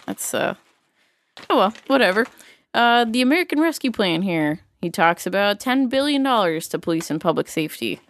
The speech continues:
And I love these numbers, man. It's like they just pull 'em out of a hat. Uh, A R P Investments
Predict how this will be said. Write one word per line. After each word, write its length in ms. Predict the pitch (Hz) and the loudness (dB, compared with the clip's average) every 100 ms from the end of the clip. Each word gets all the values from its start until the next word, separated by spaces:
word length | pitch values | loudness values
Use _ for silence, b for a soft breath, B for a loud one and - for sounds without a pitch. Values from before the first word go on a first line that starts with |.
| b b b b | b b b b
And 100 | 208 | 2
I 60 | |
love 260 | 214 190 180 | 4 4 4
these 220 | 165 156 | 2 0
numbers, 480 | 160 147 139 127 - | 0 0 0 -4 -2
man. 200 | 143 143 | 0 2
It's 160 | 147 - | 0 0
like 180 | 147 | 0
they 180 | - 156 | 0 0
just 160 | 151 - | -2 -2
pull 160 | 185 | 0
'em 80 | 180 | 2
out 120 | 165 | 0
of 60 | 170 | 0
a 60 | 151 | -4
hat. 440 | - 202 - - _ _ _ _ _ _ | -4 -6 -6 -12 _ _ _ _ _ _
Uh, 160 | 185 180 | -2 0
A 140 | 226 | 4
R 120 | 240 233 | 2 2
P 140 | 262 | 0
Investments 840 | 240 202 208 220 - 233 226 - | 0 2 0 0 -4 -4 -4 -8